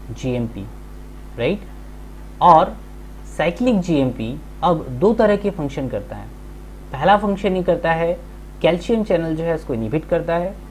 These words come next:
दूसरा function ये करता है जो एमएलसीके का phosphorylation होता है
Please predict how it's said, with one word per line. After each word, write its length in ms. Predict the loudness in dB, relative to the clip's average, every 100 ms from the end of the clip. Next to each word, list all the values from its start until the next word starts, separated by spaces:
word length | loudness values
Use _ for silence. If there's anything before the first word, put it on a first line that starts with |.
| -16 -14 -4
दूसरा 340 | -2 4 4
function 380 | 4 2 0 0
ये 80 | 2
करता 340 | 0 0 0
है 280 | 0 0 -2 -8 -16 -12
जो 140 | 0 4
एमएलसीके 540 | 4 2 0 -4 -2
का 140 | 0 0
phosphorylation 840 | 2 -2 2 2 4 4 4 0
होता 260 | 0 0 0
है 220 | 0